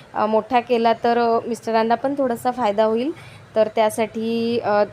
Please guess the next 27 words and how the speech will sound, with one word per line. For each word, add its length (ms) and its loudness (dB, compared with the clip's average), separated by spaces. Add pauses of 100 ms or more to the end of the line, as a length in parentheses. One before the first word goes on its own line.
(140)
तुम्हाला 340 4
काय 200 2
वाटतं 320 0
नक्की 320 -4
कमेंट्स 380 0
करून 240 0
सांगा. 320 -2
कोणाला 420 0
लागत 360 0
असेल 380 -2
तर 120 0 (320)
मी 140 -2
तुम्हाला 300 2
नक्कीच, 520 -2
अ, 80 4
पुढच्या 380 0
व्हिडिओमध्ये 580 2
स्क्रीनवरती 680 -2
नंबर 340 0
देईल 300 0 (380)
आणि 300 0
तुम्हाला 360 2
रेट 280 2
वगैरे 320 2
सगळं 280 0
ठरवून 400 0
सांगेल. 480 -2